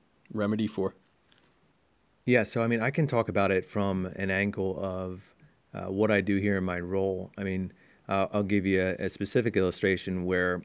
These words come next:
Speaker 2: <clears throat> with our, the marketing company that we were working with, uh, there was a, a back and forth dialogue conversation about what our budget was gonna be for the month. And things, uh,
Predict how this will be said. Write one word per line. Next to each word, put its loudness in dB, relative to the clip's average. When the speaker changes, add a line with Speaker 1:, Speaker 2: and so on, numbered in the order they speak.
Speaker 2:
<clears throat> 2
with 0
our, 0
the -4
marketing 0
company -4
that -2
we -2
were 0
working -4
with, -4
uh, -2
there 4
was 2
a, -2
a 2
back 2
and 0
forth 4
dialogue 4
conversation -2
about -2
what 0
our 0
budget 0
was -6
gonna -6
be 0
for -4
the -4
month. -2
And 0
things, 2
uh, 0